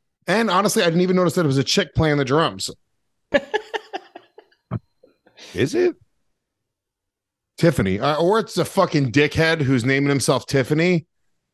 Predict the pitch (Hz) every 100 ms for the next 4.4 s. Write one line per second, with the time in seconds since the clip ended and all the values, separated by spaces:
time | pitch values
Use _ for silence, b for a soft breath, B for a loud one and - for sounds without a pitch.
0 | _ _ _ - 107 127 82 95 113 90
1 | - 107 107 104 98 120 87 71 - -
2 | _ _ _ _ _ _ _ _ _ -
3 | 113 82 82 - 90 78 71 69 71 69
4 | - 67 67